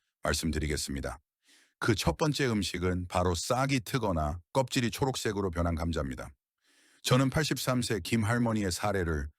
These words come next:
아직도 똑똑히 기억합니다. 할머니는 매일 아침 감자를 밥 대신 삶아 먹었습니다. 감자가 기름기가 적고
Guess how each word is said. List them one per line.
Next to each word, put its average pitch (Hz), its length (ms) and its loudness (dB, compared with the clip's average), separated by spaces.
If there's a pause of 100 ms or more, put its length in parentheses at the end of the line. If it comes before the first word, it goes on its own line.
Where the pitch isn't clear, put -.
(100)
아직도 87 360 0
똑똑히 - 420 -2
기억합니다. 71 640 -2 (800)
할머니는 127 520 2
매일 110 240 2
아침 104 320 -2
감자를 90 480 0
밥 87 280 -2
대신 85 280 0
삶아 95 320 0
먹었습니다. 76 680 -4 (640)
감자가 120 540 2
기름기가 113 560 2
적고 85 480 -2